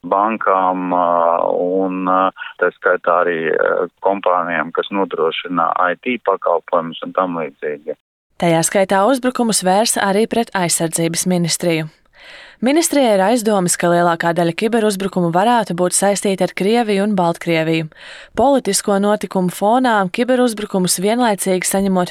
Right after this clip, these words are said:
Speaker 2: vairākas valstis. Tikpat liels izaicinājums kā kiberuzbrukuma atvairīšana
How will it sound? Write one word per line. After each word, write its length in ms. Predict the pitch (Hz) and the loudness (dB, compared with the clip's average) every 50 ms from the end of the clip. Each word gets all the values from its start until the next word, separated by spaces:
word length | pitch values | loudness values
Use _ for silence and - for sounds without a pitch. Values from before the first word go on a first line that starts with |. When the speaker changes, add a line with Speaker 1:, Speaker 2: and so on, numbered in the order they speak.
| 170 | 0
Speaker 2:
vairākas 560 | 180 180 180 180 175 165 151 151 - - - - | 0 0 2 2 2 0 0 -2 -4 -4 -4 -2
valstis. 600 | 180 185 185 170 165 160 - - - - - - _ _ _ _ - - - - - - - - - - _ - | 0 2 2 2 0 -2 -6 -6 -4 -4 -6 -6 _ _ _ _ -20 -20 -20 -18 -18 -18 -20 -20 -20 -20 _ -4
Tikpat 240 | - 277 - 330 294 | -4 -2 -2 0 0
liels 260 | 302 320 320 294 - - 277 | 2 4 4 2 4 2 2
izaicinājums 720 | 262 262 254 226 196 - - 185 180 170 165 165 160 - | 4 4 4 2 2 0 0 0 0 2 2 0 -2 -2
kā 160 | - 165 160 | -2 -2 -2
kiberuzbrukuma 720 | - 190 180 175 180 180 180 175 175 180 - - 180 180 - | 0 -2 0 2 2 0 0 -2 -4 -4 -2 0 0 0 0
atvairīšana 800 | 202 240 - 254 240 220 208 202 208 208 196 - - 190 180 | -2 -2 0 0 2 2 2 2 2 0 0 0 0 0 -2